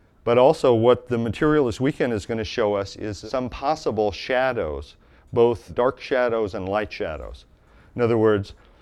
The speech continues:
from my core Enneagram style, there are built-in connections to these other Enneagram styles. And some of them are, could be loaded. Some of them could be problematic. Some of them could represent areas of difficulty. And then all of them would represent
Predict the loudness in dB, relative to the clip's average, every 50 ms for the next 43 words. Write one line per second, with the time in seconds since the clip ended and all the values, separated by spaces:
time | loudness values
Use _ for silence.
0 | _ -20 -4 2 4 4 4 4 4 2 2 2 2 6 8 10 10 10 8 6
1 | 4 2 0 0 0 -2 -2 -2 -4 -4 -2 0 0 2 2 0 0 0 -2 0
2 | 0 0 0 0 -2 -4 -4 -4 -6 -8 -8 -6 -2 -2 -2 -2 -4 -6 -8 -8
3 | -8 -8 -6 -6 -2 0 0 0 2 2 2 2 0 -2 -2 -2 -4 -4 -4 -6
4 | -6 -6 -8 -8 -10 -8 -6 -6 -6 -6 -8 -10 -12 -16 _ -20 -20 _ _ -6
5 | -4 -4 -4 -2 2 2 2 4 4 2 2 2 2 2 0 -2 -4 -8 -14 -2
6 | 0 2 2 2 2 0 2 2 2 2 2 0 -4 -8 -10 -10 -18 -20 _ -8
7 | -4 -2 2 2 2 2 2 0 -2 0 0 0 2 2 -2 -2 2 4 4 4
8 | 4 2 0 -2 -2 -2 -4 -4 -6 -8 -10 -14 -16 -20 -20 -20 -10 -6 -4 0
9 | 2 2 2 2 0 -2 -2 -2 0 0 0 0 -4 -2 2 2 2 2 2 0
10 | 0 0 0 2 4 4 4 4 4 2 0 0 -2 -4 -2 -2 -4 -4 -4 -6
11 | -8 -4 -4 -4 -4 -4 -8 -12 -14 -14 -18 _ -20 -12 -8 -6 -4 -2 -2 -2
12 | -2 -4 -4 -2 2 2 4 4 4 2 2 0 -2 -2 -2 0 0 0 0 2
13 | 0 0 0 0 -2 -4 -2 -2 -4 -4 -4 -4 -6 -10 -12